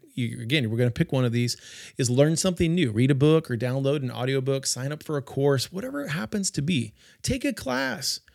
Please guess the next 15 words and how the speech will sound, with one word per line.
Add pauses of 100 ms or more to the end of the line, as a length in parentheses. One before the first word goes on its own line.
(460)
Research
something
for
work
that
you
do
on
YouTube.
You
don't
get
caught
in
those,